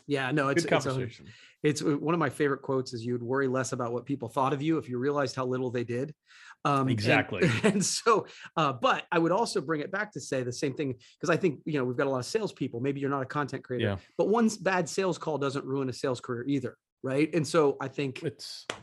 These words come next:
Speaker 1: just
Speaker 2: you know what it is? It's the old defensive back and quarterback mentality, short memory.
Speaker 1: Yeah.
Speaker 2: Have a short memory, 'cause you know what? You're gonna put some, uh, as Paul McCartney would say, a stinky do out there every once in a while.
Speaker 1: <laughs>
Speaker 2: M-,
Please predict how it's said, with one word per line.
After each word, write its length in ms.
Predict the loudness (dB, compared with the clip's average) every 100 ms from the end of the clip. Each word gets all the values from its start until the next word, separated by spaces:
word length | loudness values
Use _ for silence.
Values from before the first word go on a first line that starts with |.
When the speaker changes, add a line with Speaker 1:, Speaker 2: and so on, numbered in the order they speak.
| -20 _ _ _ -18 -10
Speaker 1:
just 180 | -4 2
Speaker 2:
you 80 | 6
know 60 |
what 80 | 6
it 100 | 8
is? 260 | 8 6 2
It's 200 | -2 -2 2
the 100 | 4
old 200 | 4 4
defensive 580 | 0 -2 -2 -2 -6 -4
back 420 | -2 0 -2 -6
and 100 | -12 -10
quarterback 600 | -6 -2 0 2 2 2
mentality, 840 | -2 0 0 2 0 -4 -10 -16 _
short 400 | -12 0 2 2
memory. 480 | 2 2 0 -4 -10 _ _
Speaker 1:
Yeah. 140 | -6 2 4
Speaker 2:
Have 160 | 4 2
a 60 | -6
short 420 | -6 2 2 2
memory, 280 | 0 -2 -2
'cause 160 | -4 -4
you 60 |
know 100 | 0
what? 180 | 0 0 -4 -20 -2
You're 140 | 2 4
gonna 180 | 4
put 240 | 4 -2 -4
some, 320 | -4 -4 -6 -6
uh, 40 |
as 280 | -4 -4 -4
Paul 220 | 0 2
McCartney 380 | 2 0 -2 -2
would 120 | -6
say, 160 | -6 -6
a 60 | -6
stinky 400 | -2 -2 -2 -4
do 260 | 0 2
out 220 | 2 2
there 200 | -2 -2 -2
every 180 | -2
once 280 | -2 -4 -6
in 60 | -8
a 40 |
while. 340 | -6 -4 -4 -2
Speaker 1:
<laughs> 360 | -6 -6 -8
Speaker 2:
M-, 180 | -8 -8